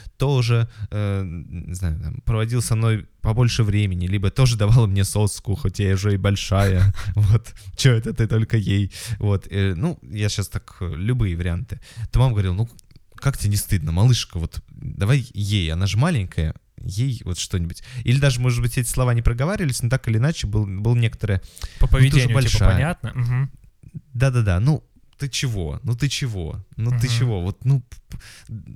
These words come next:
Speaker 1: она же маленькая". Вот, и
Speaker 2: Ну
Speaker 1: вот
Speaker 2: да,
Speaker 1: это
Speaker 2: да,
Speaker 1: вот,
Speaker 2: да.
Speaker 1: э, "ты чего?", вот это некоторое пристыживание как раз, может быть, блокировало некоторую возможность, э, что-то запросить, что-то, м, как-то себя вести. Вот,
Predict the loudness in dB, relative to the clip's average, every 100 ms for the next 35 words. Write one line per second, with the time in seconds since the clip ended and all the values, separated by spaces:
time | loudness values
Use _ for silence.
0 | -18 -12 -6 0 2 2 2 2 2 0
1 | -4 -8 -8 -8 -4 -4 0 2 2 2
2 | 2 0 0 -6 -12 -10 -2 -2 0 -2
3 | 0 0 0 -2 -2 -2 -2 -2 -4 0
4 | -2 -2 -4 -2 2 2 2 0 -10 -20
5 | -16 -2 0 0 0 0 0 0 -2 -4
6 | -12 -8 0 0 0 0 2 2 2 -2
7 | -2 0 2 2 0 0 0 2 0 -2
8 | -10 -18 -20 -6 -2 0 -2 -2 -2 0
9 | 2 2 2 0 -6 -6 -6 -4 -4 0
10 | 0 2 -2 -2 0 2 2 2 0 -2
11 | -6 -16 -2 -2 0 -2 0 2 0 -2
12 | -4 -4 -4 -4 -10 -14 -8 -6 -4 -6